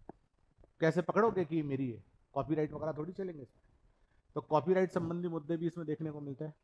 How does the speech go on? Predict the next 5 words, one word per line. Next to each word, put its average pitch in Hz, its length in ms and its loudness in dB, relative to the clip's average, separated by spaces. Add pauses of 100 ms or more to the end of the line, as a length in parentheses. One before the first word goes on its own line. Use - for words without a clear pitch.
(300)
ठीक 196 160 4
है। 156 140 8 (720)
फिर 226 300 12 (400)
नौकरियां 139 380 2
जाएगी। 190 300 2